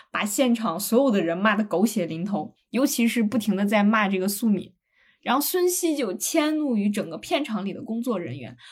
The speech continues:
好巧不巧，这个时候他发现了恩静带着的摄影师，然后他就开始臭骂这个摄影师，说他破坏了现场的气氛，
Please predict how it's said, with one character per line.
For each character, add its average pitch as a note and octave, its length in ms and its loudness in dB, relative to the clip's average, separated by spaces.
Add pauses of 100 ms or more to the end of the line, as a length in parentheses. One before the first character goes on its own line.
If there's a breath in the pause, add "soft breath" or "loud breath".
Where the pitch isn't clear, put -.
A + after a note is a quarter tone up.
(140 loud breath)
好 A3 200 -2
巧 C#4 180 -2
不 G#3+ 120 -6
巧， G#3 180 -2
这 A3 100 -4
个 G3 120 -2
时 F#3 160 -4
候 G3 100 -2
他 G#3+ 140 -2
发 G#3+ 260 0
现 G#3+ 260 -2
了 E3+ 180 -8
恩 A3 140 2
静 G#3+ 220 -2
带 G#3+ 180 0
着 F3+ 120 -6
的 F3+ 80 -4
摄 G#3+ 180 0
影 F3+ 160 -4
师， F3 340 -4 (560)
然 A3+ 140 4
后 F4 60 4
他 G4 100 -2
就 G#4 140 2
开 F4+ 200 6
始 G#3 60 4
臭 E4+ 180 2
骂 D#4 220 6
这 C4+ 100 0
个 C4+ 80 2
摄 E4 160 4
影 G#3 140 4
师， A3+ 300 4 (200 loud breath)
说 F#4 200 2
他 F#4+ 160 8
破 E4+ 240 8
坏 C4+ 180 8
了 G#3 80 8
现 A3+ 220 4
场 G3+ 160 0
的 D#3 80 -8
气 G3+ 240 -2
氛， F#3+ 160 -6